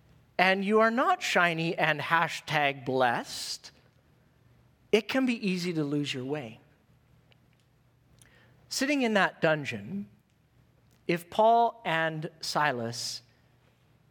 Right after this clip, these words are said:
clung to the notion that obedience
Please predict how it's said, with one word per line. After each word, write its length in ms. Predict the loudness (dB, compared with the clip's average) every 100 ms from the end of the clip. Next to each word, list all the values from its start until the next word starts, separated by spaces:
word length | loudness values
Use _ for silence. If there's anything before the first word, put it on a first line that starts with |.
| _ _ -10
clung 360 | 0 0 0
to 140 | -2 0
the 120 | 0
notion 460 | 2 0 0 -2 0
that 140 | -2 0
obedience 840 | -2 -2 -2 -2 0 -2 -4 -8